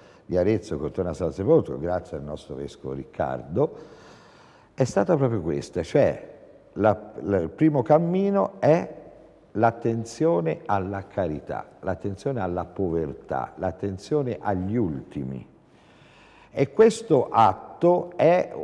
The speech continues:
già una predica per tutto il nostro popolo, sia cattolico,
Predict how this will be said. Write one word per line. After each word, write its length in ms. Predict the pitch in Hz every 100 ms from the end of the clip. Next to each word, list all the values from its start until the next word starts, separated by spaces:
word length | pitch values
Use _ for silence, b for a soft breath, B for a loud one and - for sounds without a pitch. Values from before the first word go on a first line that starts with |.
| -
già 400 | 78 85 190 202 -
una 220 | 170 170
predica 600 | - 92 76 85 - 101
per 300 | - - 135
tutto 260 | - 87 90
il 80 | 80
nostro 320 | 76 - 69
popolo, 380 | 69 65 - 67
sia 320 | - 131 65 - -
cattolico, 1000 | - 82 - 104 90 73 78 175 196